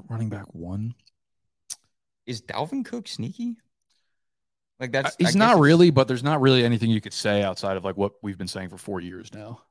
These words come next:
Speaker 2: Yeah. It, it just feels weird that he's going, like, I guess, mid s-, m-, early, mid-second, but it's like
Speaker 1: Here's guys I don't, if we,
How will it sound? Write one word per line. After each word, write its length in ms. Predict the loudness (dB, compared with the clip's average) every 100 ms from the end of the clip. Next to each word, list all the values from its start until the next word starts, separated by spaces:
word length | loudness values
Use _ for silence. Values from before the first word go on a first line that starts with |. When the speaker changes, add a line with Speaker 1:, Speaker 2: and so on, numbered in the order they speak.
| _
Speaker 2:
Yeah. 400 | -6 -4 -4 -6 -14 _ -8
It, 80 | -6
it 160 | -6 -8
just 260 | -10 -8
feels 220 | -8 -8
weird 220 | -6 -4 -4
that 60 |
he's 120 | -6
going, 220 | -6 -6 -6
like, 220 | -10 -12 _ -16
I 60 | -10
guess, 260 | -10 -8
mid 280 | -8 -8 -8
s-, 420 | -12 -14 -14 -18 -16
m-, 140 | -16 -16 _ _
early, 320 | -10 -8 -6 -6
mid-second, 680 | -8 -8 -8 -10 -8 -12 -10
but 140 | -12
it's 180 | -12 -10
like 260 | -10 -12 _ -2
Speaker 1:
Here's 140 | 2
guys 180 | 4 6
I 80 | 6
don't, 260 | 4 2
if 160 | 0 4
we, 200 | 8